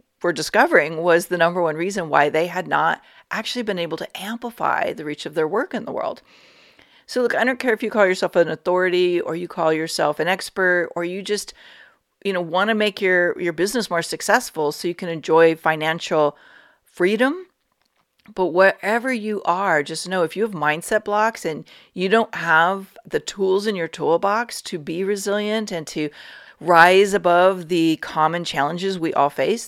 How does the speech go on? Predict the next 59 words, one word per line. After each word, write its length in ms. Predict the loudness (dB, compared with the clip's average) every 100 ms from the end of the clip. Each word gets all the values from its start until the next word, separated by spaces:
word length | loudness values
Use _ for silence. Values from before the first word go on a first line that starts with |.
| -6
then 280 | -6 -6 -10
it's 100 | -10
gonna 200 | -8 -8
be 40 |
very 220 | -6 -6 -6
hard 180 | -8
to 60 | -6
build 200 | -6 -6
your 100 | -6
business. 520 | -4 -6 -8 -14 -16 _ -18 2
By 160 | 4
the 80 | 8
way, 140 | 6
if 120 | 6 0
you 120 | -4
wanna 400 | 0 2 2 0
take 260 | -2 -4
that 220 | -2 -2 -2
quiz, 400 | -2 0 0 0
I 80 |
will 160 | -2 -2
link 200 | -4 -8
this 160 | -6 -6
up 160 | -4
in 80 | -6
the 80 | -8
show 240 | -4 -4
notes. 320 | -2 -4 -6
If 120 | -12 -6
you 60 |
go 100 | -4
to 80 | -2
melaniebenson 800 | -2 -2 -2 -2 -2 -4 -8 -6
dot 260 | -2 -2 -2
com 380 | -2 0 0 -4 -16 -20 -20 -2
forward 300 | 2 2 2
slash 320 | 2 2 2
authority 460 | -4 2 2 2 -4
quiz, 580 | -6 0 2 0 -2 -10
you 140 | -12 -12
can 100 | -6
take 240 | -6 -6
the 60 | -8
quiz. 420 | -4 -4 -4 -6
Again, 240 | -6 -4 -4
we'll 100 | -6
link 160 | -4
that 140 | -2 -2
up 100 | -4
in 60 |
the 40 | -8
show 200 | -4 -4
notes. 260 | -4 -6 -14 -20 -20 -20 -20 _
But 100 | 4
I'd 120 | 4
be 40 | 4
curious 380 | 2 4 4
to 80 | 0
see 460 | -4 0 0 -2